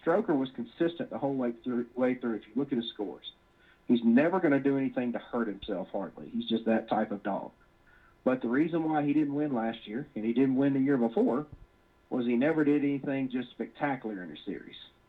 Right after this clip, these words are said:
And that's what you've gotta do to win a crown. You've got to have that one series that sets you apart from everybody else.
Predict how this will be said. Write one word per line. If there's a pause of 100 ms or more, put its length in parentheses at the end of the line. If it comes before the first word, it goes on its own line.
(380)
And
that's
what
you've
gotta
do
to
win
a
crown.
You've
got
to
have
that
one
series
that
sets
you
apart
from
everybody
else.